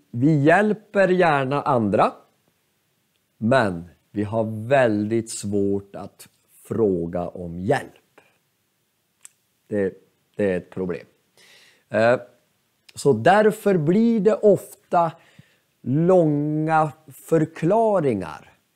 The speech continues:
varför vi behöver hjälp. Vi, vi måste förklara.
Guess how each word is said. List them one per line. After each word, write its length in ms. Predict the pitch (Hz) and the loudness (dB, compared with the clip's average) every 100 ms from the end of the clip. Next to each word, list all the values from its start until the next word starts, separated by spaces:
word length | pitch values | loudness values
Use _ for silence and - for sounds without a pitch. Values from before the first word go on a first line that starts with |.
| _ _ | _ _
varför 1080 | 98 90 147 220 214 202 - - 82 - _ _ _ _ - | -14 -4 0 2 0 -4 -10 -8 -8 -8 _ _ _ _ -4
vi 180 | 120 | -2
behöver 460 | 110 107 110 98 92 | 0 0 0 0 -2
hjälp. 500 | 87 73 - _ _ - | -6 -8 -16 _ _ -6
Vi, 200 | 160 - | -6 -4
vi 120 | 202 | -4
måste 460 | 226 240 - - 233 | 0 0 0 -2 0
förklara. 580 | 233 - 262 240 127 | 0 2 2 2 0